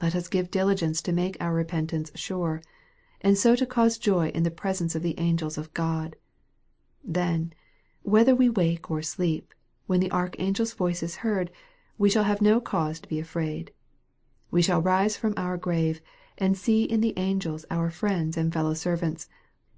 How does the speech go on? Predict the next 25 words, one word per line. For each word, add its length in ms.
in 140
whose 140
company 540
we 140
shall 200
spend 440
a 60
blessed 420
eternity. 640
Let 200
us 160
observe, 580
lastly, 680
in 120
the 60
passage, 580
the 140
exceeding 440
kindness 600
of 140
God 380
towards 360
his 140
backsliding 600
servants. 560